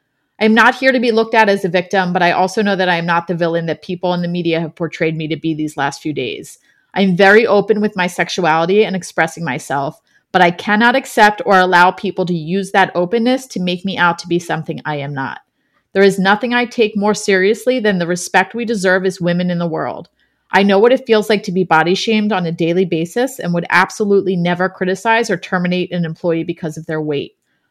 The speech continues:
I'm hurt, but I will not let the good work I've done in the world be overshadowed by this.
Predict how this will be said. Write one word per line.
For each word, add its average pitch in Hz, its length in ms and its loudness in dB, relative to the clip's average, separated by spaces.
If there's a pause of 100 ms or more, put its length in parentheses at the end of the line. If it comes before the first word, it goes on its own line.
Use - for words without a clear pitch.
(160)
I'm 175 140 0
hurt, 220 340 2
but 190 100 2
I 180 80 6
will 180 140 0
not 180 180 0
let 196 200 2
the 220 80 -4
good 226 160 4
work 202 260 2
I've 196 180 2
done 180 160 0
in 180 80 -2
the 170 80 -2
world 165 240 -2
be 160 140 -2
overshadowed 156 600 -4
by 151 140 -2
this. - 440 -14